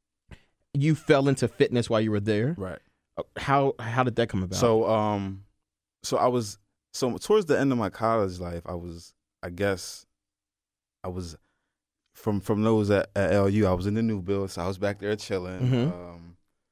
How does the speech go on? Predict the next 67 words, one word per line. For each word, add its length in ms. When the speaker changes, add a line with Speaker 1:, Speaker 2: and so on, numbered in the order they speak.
Speaker 2:
uh, 40
I 140
w-, 240
I, 220
I 80
had 160
my, 80
I 40
had 100
my 120
girl. 380
I, 240
so 160
I 40
w-, 220
I 40
went 160
to 60
class. 440
I 40
was 100
with 100
my 80
girl. 340
I 40
was 100
with 80
the 80
homies, 480
and, 220
um, 340
you 60
know, 100
I 20
was 120
always 220
enjoying 300
myself. 400
So 320
she, 220
she 180
liked 180
to 60
feed 260
me. 120
So 120
I 60
was, 180
I 120
was, 200
I 100
was, 260
she 100
was 100
putting 200
some 120
pounds 360
on 80
me. 60
So 100
I, 300
I, 220
I 60
was 120
gaining 260
some 160
weight. 260